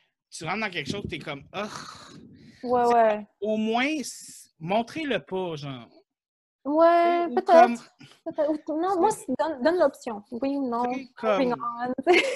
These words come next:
Speaker 1: Non, mais je veux dire, comme, euh, si le gars finit avec, euh, fine, mais comme, faites juste le dire, genre, comme, wink, wink, puis c'est tout, genre, comme
Speaker 2: Ouais, ou non, ou
Speaker 1: Tu sais
Speaker 2: s'il était supposé aller avec elle,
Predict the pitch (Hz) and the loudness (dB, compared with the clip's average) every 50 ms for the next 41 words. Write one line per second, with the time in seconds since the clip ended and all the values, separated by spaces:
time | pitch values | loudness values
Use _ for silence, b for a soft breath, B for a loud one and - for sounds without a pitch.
0 | 539 - - 233 294 320 339 349 311 262 180 190 185 196 208 202 190 226 262 294 | -6 -6 -2 0 2 2 4 4 2 0 0 -4 -6 -4 -6 -8 -6 -6 -10 -10
1 | 285 254 - - 226 196 190 185 160 127 - - 110 123 62 - - - 120 - | -10 -12 -10 -6 -4 -4 -4 -6 -10 -16 -20 -20 -20 -20 -20 -20 -20 -20 -20 -20
2 | - - - - - 294 311 302 220 190 202 233 240 247 240 - 208 190 196 190 | -20 -20 -16 -12 -10 -6 -4 -4 -4 -4 -4 -6 -6 -6 -8 -12 -12 -10 -8 -8
3 | 165 160 151 151 170 180 190 196 190 _ _ - 165 147 147 147 147 139 - - | -8 -8 -10 -10 -10 -8 -10 -10 -12 _ _ -16 -14 -12 -12 -14 -14 -18 -20 -20
4 | _ _ _ _ _ _ - 180 180 185 190 196 185 170 147 139 - b b b | _ _ _ _ _ _ -8 -4 -2 -2 -2 -2 -4 -6 -6 -8 -10 b b b
5 | b b b b - 139 156 156 - - 196 190 185 185 185 170 127 _ _ _ | b b b b -12 -10 -10 -10 -8 -6 -4 -2 -2 -2 -4 -8 -12 _ _ _
6 | _ _ _ _ _ _ _ _ _ _ _ _ _ _ _ _ _ - - 220 | _ _ _ _ _ _ _ _ _ _ _ _ _ _ _ _ _ -4 -4 -2
7 | 202 247 311 311 - 294 233 202 175 151 175 196 196 190 175 180 175 - - - | -2 -2 -6 -6 -4 -4 -4 -4 -4 -4 -6 -8 -8 -8 -8 -8 -8 -8 -8 -10
8 | 156 143 131 107 _ _ _ _ _ _ _ 156 160 185 190 180 151 - - 185 | -8 -8 -8 -12 _ _ _ _ _ _ _ -8 -4 -4 -4 -4 -6 -8 -6 -4
9 | 190 202 196 - - - - 151 139 139 - 143 139 156 - - - - 95 - | -4 -4 -6 -12 -16 -14 -12 -12 -12 -12 -12 -10 -10 -10 -12 -14 -18 -18 -18 -20
10 | - _ _ _ - - - 277 269 339 349 294 254 302 302 302 302 320 330 339 | -20 _ _ _ -10 -2 0 4 6 8 6 6 6 4 4 4 6 6 4 4
11 | 339 - - 285 269 262 - - - - - 220 226 240 254 262 262 - 330 381 | 4 2 0 0 0 0 -2 -6 -14 -14 -10 -8 -6 -6 -6 -6 0 6 8 8
12 | 403 392 381 - - - 302 294 254 302 311 311 294 277 285 294 294 269 240 240 | 8 8 6 2 2 0 0 2 6 6 8 8 8 6 6 6 6 6 6 4
13 | 240 - 262 262 269 285 302 320 320 | 4 4 2 2 2 2 2 0 -2